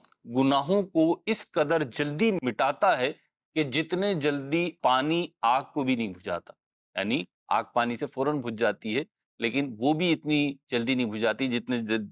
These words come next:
جلدی درود پاک پڑھنا جو ہے وہ انسان کے گناہوں کو مٹاتا ہے۔ اور نبی کریم صلی اللہ علیہ وسلم پر سلام بھیجنا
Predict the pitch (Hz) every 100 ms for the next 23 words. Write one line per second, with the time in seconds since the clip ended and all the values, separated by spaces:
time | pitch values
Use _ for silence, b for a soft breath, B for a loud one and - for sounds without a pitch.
0 | - 110 110 135 196 _ b _ 110 131
1 | 139 143 127 123 120 _ 123 117 139 151
2 | 117 101 139 - _ - 120 131 120 -
3 | 120 123 127 101 110 117 151 165 131 110
4 | 104 107 117 107 120 - B B 170 185
5 | 202 226 202 180 208 220 - 165 151 151
6 | 160 170 175 - 143 143 131 127 147 147
7 | 165 160 160 160 - 147 131 147 170 180
8 | 165 113 123 127 117 135 127